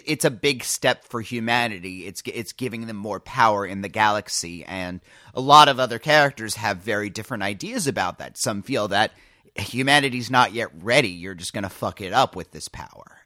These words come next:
And, you know, that you are a human upstart who is chasing a Turian s-,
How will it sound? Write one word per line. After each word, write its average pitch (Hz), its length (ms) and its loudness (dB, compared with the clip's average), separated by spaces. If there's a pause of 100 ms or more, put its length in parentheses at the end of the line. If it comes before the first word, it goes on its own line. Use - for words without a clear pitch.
And, 85 500 -14 (540)
you 113 120 -2
know, 110 140 0
that 147 540 4 (440)
you 131 300 -4
are 151 360 8
a 139 60 4
human 131 360 -4
upstart 117 520 0
who 123 280 -8
is 113 540 -6 (1000)
chasing 147 480 0
a 101 160 -6
Turian 120 580 -2
s-, - 160 -16